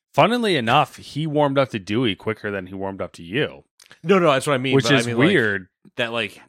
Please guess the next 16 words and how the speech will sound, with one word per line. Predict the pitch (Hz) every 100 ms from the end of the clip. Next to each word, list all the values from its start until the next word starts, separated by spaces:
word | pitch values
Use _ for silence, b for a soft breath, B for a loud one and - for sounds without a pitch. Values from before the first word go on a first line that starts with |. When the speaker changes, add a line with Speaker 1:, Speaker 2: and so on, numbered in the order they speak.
| _
Speaker 2:
ha | - 123 110
ha, | 117 104
happy, | 117 - 110
go, | 90 117 101
go, | 113 104
go, | 110 107 107 110
and, | 101
Speaker 1:
Yeah. | 120 104 95
Speaker 2:
of | 101 95
having | 104 101 101
the | 95
energy | 95 92 98
that | 87
Dewey | 92 98
does. | 101 104 113
Speaker 1:
Mm-hmm. | 101 98